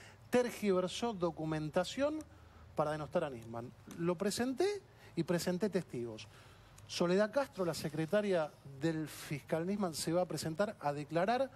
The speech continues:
lo que yo presenté, que él dice que hay dos documentos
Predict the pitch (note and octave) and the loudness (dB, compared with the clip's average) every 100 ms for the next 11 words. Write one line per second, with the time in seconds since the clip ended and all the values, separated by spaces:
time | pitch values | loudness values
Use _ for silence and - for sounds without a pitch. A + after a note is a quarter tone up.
0 | - - - D#3+ D#3+ D#3 D#3+ F3+ D#3+ - | -12 -18 -4 0 0 0 0 0 -2 -2
1 | C#3 G#2 G#2+ E3 F3 F#3 - - D3+ G3 | -6 -6 -4 0 0 -4 -14 -14 0 2
2 | E3 D3 D3+ D#3+ E3+ F3 E3 D#3+ D#3 B2 | 2 0 0 0 2 0 0 0 -2 -2
3 | A2 A2+ - | -6 -10 -12